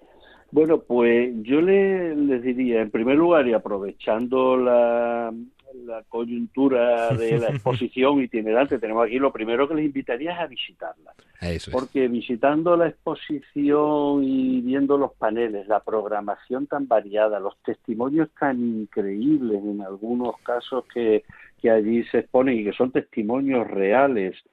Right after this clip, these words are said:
Speaker 1: eh, de oyentes que en algún momento los han contado en un programa, eh, les invitaría en un primer lugar a, a acercarse a la radio mediante esa herramienta que tenemos a nuestra disposición aquí en la ciudad hasta el día diecisiete,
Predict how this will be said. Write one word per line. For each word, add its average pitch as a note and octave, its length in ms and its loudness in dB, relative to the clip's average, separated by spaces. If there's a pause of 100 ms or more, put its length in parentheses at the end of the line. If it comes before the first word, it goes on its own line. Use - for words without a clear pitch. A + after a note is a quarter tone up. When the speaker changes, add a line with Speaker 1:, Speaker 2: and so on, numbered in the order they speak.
(480)
Speaker 1:
eh, A2+ 880 0
de G#2 300 -2
oyentes A2 460 0
que G2+ 80 -4
en F2+ 200 -6
algún G2+ 300 0
momento A#2+ 400 0
los A2 160 -2
han A2+ 140 -10
contado A2 580 -2
en G#2 80 -6 (340)
un A2 200 -16
programa, A#2 580 0 (560)
eh, A#2 340 2
les A#2 260 2
invitaría A2+ 520 4
en C3 100 2
un C#3+ 120 0
primer C#3+ 260 0
lugar B2+ 320 0
a, G2+ 300 4
a G#2 180 -6
acercarse B2+ 520 -6
a C#3+ 40 -2
la C#3 100 0
radio C3 340 -4
mediante G#2+ 580 -6
esa A#2+ 180 -2
herramienta B2+ 500 0
que G#2+ 100 -8
tenemos A2 460 -6
a A2 40 -8
nuestra A2 260 -8
disposición A2 580 -4
aquí G#2+ 180 -4
en G#2+ 120 -4
la G#2+ 120 0
ciudad A2+ 420 0
hasta G2+ 320 -6
el G2+ 100 -14
día G#2+ 180 0
diecisiete, C#3 680 -4